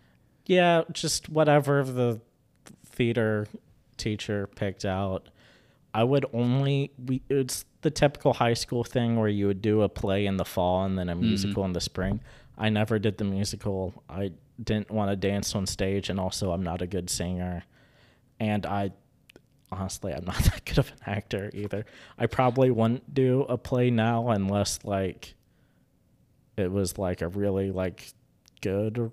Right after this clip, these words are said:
Speaker 1: role or I thought I could do good at it.
Speaker 2: Did you enjoy it?
Speaker 1: Yeah, it was fun. It was, um, nice to just hang out with friends after school. It was something to do.
Speaker 2: Hmm.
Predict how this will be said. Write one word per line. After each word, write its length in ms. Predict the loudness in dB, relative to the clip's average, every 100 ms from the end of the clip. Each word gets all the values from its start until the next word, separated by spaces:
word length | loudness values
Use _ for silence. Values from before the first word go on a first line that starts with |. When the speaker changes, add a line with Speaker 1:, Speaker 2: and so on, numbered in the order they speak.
| 0
Speaker 1:
role 300 | 0 2 0
or 140 | 0
I 100 | -2
thought 300 | -2 -2 -2
I 100 | -2
could 200 | -2 -2
do 160 | 0 0
good 220 | 2 2
at 180 | 0 0
it. 220 | -2 -4 -12 _ _ _ _ _ _ _ _ _ -20 _ _ _ _ _
Speaker 2:
Did 160 | -4 2
you 100 | 2
enjoy 300 | 2 -2 -6
it? 200 | -8 -12 _
Speaker 1:
Yeah, 240 | 0 2 0 -2
it 80 | -2
was 140 | -2
fun. 360 | 4 4 4 0 -6
It 120 | 0 4
was, 260 | 4 4
um, 380 | 6 6 4 0 -6 -2
nice 500 | 2 2 2 0 -2
to 140 | -4
just 460 | 0 0 0 -4 -12 _ _ _ _ _ _ _ _
hang 280 | -2 0 2
out 220 | 4 2
with 140 | 0 -4
friends 580 | -4 0 2 0 0 0
after 360 | -2 -2 -4
school. 540 | -4 -4 -4 -2 -2 -2
It 60 |
was 100 | -4
something 380 | -2 -2 -2 -2
to 60 | -2
do. 360 | 0 0 0 -2 -8 _ _ _ _ _ _ _ _ -10
Speaker 2:
Hmm. 140 | -8